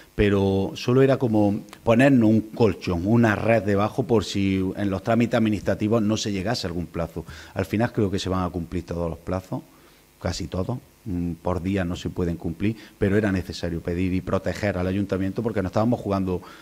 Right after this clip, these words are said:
nueve millones de euros. Nos estábamos jugando nueve millones de euros y por pedir un plazo más, más, más liviano o menos, o más corto, entendíamos que no podíamos poner en riesgo una subvención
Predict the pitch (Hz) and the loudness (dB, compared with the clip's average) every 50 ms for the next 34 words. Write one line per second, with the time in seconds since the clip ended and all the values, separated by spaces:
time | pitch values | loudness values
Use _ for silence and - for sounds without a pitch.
0 | - - - - - 101 101 92 92 90 87 90 87 82 85 98 135 127 - - | -20 -20 -14 -6 -4 -2 -2 0 -2 -2 -4 -4 -4 -4 -2 -2 -4 -4 -6 -10
1 | - - - _ _ _ _ _ _ - - 95 - 92 92 92 - - 101 98 | -16 -20 -20 _ _ _ _ _ _ -20 -16 -12 -8 -8 -8 -6 -6 -4 -2 -2
2 | 98 98 95 95 92 90 92 92 95 92 92 85 90 90 92 98 98 104 98 92 | 0 0 0 0 -2 -2 -2 -2 -2 -2 -2 -2 -2 -2 -2 -2 -2 -2 -2 -2
3 | 90 85 82 80 - - - - - _ - 98 85 - 92 90 95 107 104 - | -2 -4 -6 -8 -10 -16 -20 -20 -10 _ -4 -4 -2 -2 -2 0 0 0 0 0
4 | - 104 101 - - - 104 98 98 92 - - - - - - - - - - | 0 -2 -2 -2 0 0 0 2 0 0 -4 -8 -16 -18 -12 -10 -10 -8 -6 -2
5 | 98 98 98 98 98 98 95 - 57 98 98 95 95 92 95 95 95 - - 87 | 0 0 2 2 2 2 0 0 -2 -2 -2 -2 -4 -4 -6 -6 -6 -8 -8 -8
6 | 98 95 87 85 82 98 113 120 110 98 95 92 95 92 92 95 95 95 92 92 | -6 -6 -4 -2 0 2 2 4 4 4 4 4 4 2 2 2 2 2 0 0
7 | 92 - - - - - - - _ _ _ _ - - - 110 104 107 107 - | -2 -4 -6 -10 -16 -20 -20 -20 _ _ _ _ -12 -4 -2 2 2 2 2 2
8 | - - 113 110 110 - - 120 107 92 - 95 87 92 98 98 98 95 - - | 2 2 2 2 2 2 2 2 2 2 0 -2 -2 -2 -2 -2 -2 -4 -4 -4
9 | 98 90 92 82 95 92 92 92 92 87 - 92 92 90 90 87 85 80 85 87 | -4 -2 -2 -2 -2 -2 -2 -2 -4 -6 -6 -6 -6 -4 -6 -8 -8 -8 -8 -8
10 | 82 82 95 92 90 90 90 85 87 85 - - 82 90 87 - - 87 87 90 | -6 -6 -4 -4 -4 -4 -4 -6 -8 -8 -8 -8 -8 -8 -8 -8 -8 -6 -4 -4
11 | 95 101 107 | -4 -4 -6